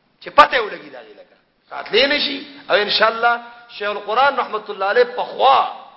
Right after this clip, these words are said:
د غزوة الهند په نوم باندې پوسټر لیکلی و. غزوة الهند. ډېر پخوا، اکهتر دغه لړۍ کې، اوس هم شته دی، هغه موجود دی لکه. هغه وخت کې لیکلی و،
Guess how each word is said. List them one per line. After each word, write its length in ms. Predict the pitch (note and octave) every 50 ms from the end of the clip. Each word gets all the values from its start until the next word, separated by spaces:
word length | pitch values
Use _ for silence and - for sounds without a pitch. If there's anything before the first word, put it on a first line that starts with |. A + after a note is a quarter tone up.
| - - _ _ _ _ _ _ _ _ -
د 40 | E3
غزوة 460 | D3+ G3+ B3 C4 - - A#3+ A3 G#3+ G#3
الهند 400 | - - A#3 - D4 C4+ A3 -
په 60 | G#3+
نوم 180 | A3 B3 B3 A3+
باندې 180 | A3 G#3+ G#3+ G#3 G#3+
پوسټر 300 | F#3+ E3+ - G#3+ G3 F3
لیکلی 260 | E3 D#3 - D3 C3+
و. 80 | A#2+ G#2+ - - _ _ _ _ _ _ _ _ _ _ _ _ -
غزوة 320 | - F3 E3 E3+ E3 -
الهند. 340 | D#3+ C3+ A#2+ C3 E3+ D3 A2+ - - - - - _ _ _ _ _ _ _ _ _ _ -
ډېر 140 | G#3 B3 A#3 -
پخوا، 340 | G3+ F3+ - - F3 D#3 C3+
اکهتر 440 | - D3+ - A3 G#3+ A3 - G#3+ G3+
دغه 200 | F#3+ G#3 G3+ F#3+
لړۍ 340 | F#3+ F#3 F#3 F3+ F3+ F3 F3+
کې، 360 | E3 D3 - - - - -
اوس 160 | D#4 - -
هم 80 | A#3+ F3
شته 160 | - - F3+
دی، 80 | E3
هغه 100 | D#3+ D3
موجود 320 | D3 C#3+ C3+ B2+ C3 B2 A2+
دی 80 | G#2+
لکه. 200 | G2 F#2+ - - - - _ - _ _ _ _ -
هغه 160 | - F#3+ F3+
وخت 160 | E3 D3+ - C#3+
کې 40 |
لیکلی 260 | C#3+ C#3 C3+ D3 C3+ B2
و، 80 | A2